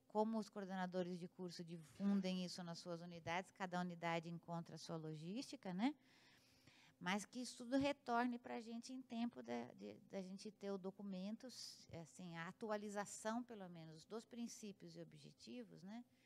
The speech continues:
Talvez a gente tenha que refletir um pouco sobre a questão dos objetivos, esteja pronta para o mês de dezembro, né? Agora, é, é, a gente também aceita contribuição.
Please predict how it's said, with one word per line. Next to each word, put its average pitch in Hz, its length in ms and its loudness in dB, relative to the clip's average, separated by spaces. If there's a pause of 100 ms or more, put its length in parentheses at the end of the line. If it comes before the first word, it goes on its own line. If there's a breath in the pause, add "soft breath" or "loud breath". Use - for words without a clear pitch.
(320 soft breath)
Talvez 175 420 -2
a 185 60 0
gente 175 260 -8
tenha 175 220 -8
que 180 120 -12
refletir 170 400 -8
um 175 100 -6
pouco 170 260 -4
sobre 160 220 -10
a 165 40 -12
questão 170 340 -12
dos 147 140 -14
objetivos, 151 760 -10 (380 soft breath)
esteja 202 400 -6
pronta 202 380 -8
para 208 340 -2
o 208 40 -4
mês 196 420 -6
de 202 200 -6
dezembro, 170 600 -8
né? 185 220 -6 (840 loud breath)
Agora, 190 480 4 (540 soft breath)
é, 156 340 6 (200)
é, 151 360 -4 (260)
a 175 120 -6
gente 208 240 -4
também 233 360 4
aceita 269 680 2
contribuição. 269 1000 -2